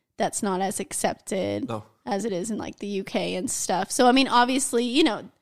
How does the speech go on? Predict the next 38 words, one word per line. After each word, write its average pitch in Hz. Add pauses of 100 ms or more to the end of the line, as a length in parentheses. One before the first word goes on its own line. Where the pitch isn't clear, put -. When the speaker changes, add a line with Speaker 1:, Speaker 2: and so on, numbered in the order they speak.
(160)
Speaker 1:
that 208
wasn't 233
a 214 (380)
P 254
R 220 (460)
Speaker 2:
It 123
Speaker 1:
stunt. 117
Speaker 2:
wasn't? 175 (1080)
Speaker 1:
Well, 302
I 262
mean, 262 (240)
he 285
Speaker 2:
Do 262
you 320
think 294
Speaker 1:
went. 254 (120)
Speaker 2:
it -
wasn't? -
Speaker 1:
I 262
don't. 262
<laughs> - (1000)
He 302
went, 277
and 262
obviously 247 (160)
people 240
got 226
pictures, 226
but 247
there 277
wasn't, 262
like, 214 (160)
a, - (160)
a 240
royal 233
photographer 220
there, 196
like, 185